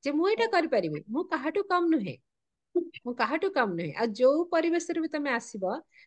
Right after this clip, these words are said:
ତମ ମନର ଦୃଢତା ହିଁ ତମକୁ ଆଗକୁ ନବ।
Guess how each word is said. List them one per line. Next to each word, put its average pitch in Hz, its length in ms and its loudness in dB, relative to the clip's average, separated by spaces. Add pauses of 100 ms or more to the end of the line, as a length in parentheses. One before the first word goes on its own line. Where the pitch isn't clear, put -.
(140)
ତମ 226 280 0
ମନର 262 440 0
ଦୃଢତା 220 540 0
ହିଁ 262 260 0
ତମକୁ 311 320 -2
ଆଗକୁ 226 340 0
ନବ। 160 160 -6